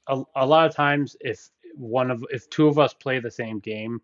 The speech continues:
we'll talk about it back to back, which is, I know, so,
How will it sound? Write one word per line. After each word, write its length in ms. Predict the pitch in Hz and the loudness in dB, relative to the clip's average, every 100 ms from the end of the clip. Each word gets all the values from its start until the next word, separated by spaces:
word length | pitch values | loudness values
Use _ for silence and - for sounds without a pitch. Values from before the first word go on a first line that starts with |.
| _ _ _ _ - | _ _ _ _ -6
we'll 320 | 117 113 104 | 0 0 -2
talk 300 | - 117 110 | -2 -2 -2
about 220 | 104 101 | -4 -4
it 60 | 95 | -4
back 240 | 104 98 | -4 -6
to 60 | 107 | -8
back, 300 | 101 95 101 - | -10 -8 -10 -14
which 200 | 104 104 | -16 -16
is, 220 | 90 98 - | -18 _ -14
I 80 | 110 | -10
know, 180 | 98 95 | -10 -10
so, 180 | - | -12